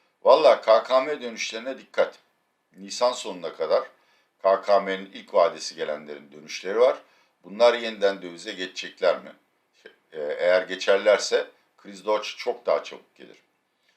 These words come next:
Ukrayna Savaşı devam edecek mi? İstanbul'da yapılan müzakerelerden ilk önce olumlu sonuçlar geldiğini düşündük.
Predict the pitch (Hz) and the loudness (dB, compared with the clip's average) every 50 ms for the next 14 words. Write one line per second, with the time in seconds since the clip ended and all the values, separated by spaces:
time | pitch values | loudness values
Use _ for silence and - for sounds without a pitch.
0 | _ _ _ _ _ _ _ - 113 - - 127 143 147 147 135 120 - - 110 | _ _ _ _ _ _ _ -20 -20 -4 4 6 6 6 6 4 0 -2 -2 -2
1 | 104 101 92 92 92 87 95 90 90 87 85 - 87 85 78 - 80 78 73 - | -2 -2 -4 -8 -4 0 2 6 6 6 6 4 2 -4 -12 -12 -12 -12 -12 -12
2 | - 87 - - - _ _ _ _ _ _ _ _ _ _ _ _ _ - - | -16 -18 -18 -18 -18 _ _ _ _ _ _ _ _ _ _ _ _ _ -10 -4
3 | - 139 143 147 143 135 120 110 110 107 - - 104 98 95 95 95 85 95 95 | 0 0 0 0 0 -4 -4 -2 -2 -2 -2 -2 -4 -4 -4 -4 -4 0 2 2
4 | 90 90 - 90 90 87 87 85 85 87 104 113 113 101 - - 95 98 98 92 | 2 2 0 -4 -4 0 2 2 2 0 -2 -8 -12 -14 -14 -14 -12 -12 -10 -6
5 | 95 101 95 - - _ - 87 87 95 110 113 - - - 95 90 - - - | -6 -4 -4 -6 -8 _ -14 -14 -14 -14 -14 -16 -14 -10 -10 -10 -8 -10 -2 0
6 | 90 85 80 82 82 78 78 78 76 78 78 78 76 76 - - 82 87 - - | 0 0 0 0 -2 -2 -2 -2 -6 -12 -20 -20 -18 -16 -16 -16 -16 -18 -20 -20
7 | - _ | -20 _